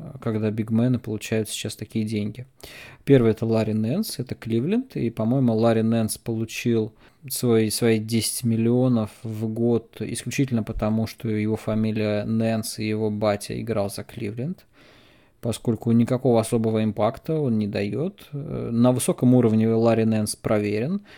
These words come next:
абсолютно провальные перформансы были у него в Кливленде с Леброном.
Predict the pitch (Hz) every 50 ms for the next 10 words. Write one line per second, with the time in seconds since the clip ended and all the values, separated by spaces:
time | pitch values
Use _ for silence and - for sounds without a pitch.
0 | - _ - 117 117 - - - 113 113 110 110 - 110 110 107 104 - - 110
1 | 107 101 101 101 107 110 123 156 165 - - 170 - - 180 170 170 175 156 -
2 | - 170 156 156 156 156 151 156 156 151 151 147 147 143 135 127 131 - - -
3 | 147 147 143 139 135 135 127 127 123 - - 131 127 123 135 127 123 120 120 117
4 | 117 117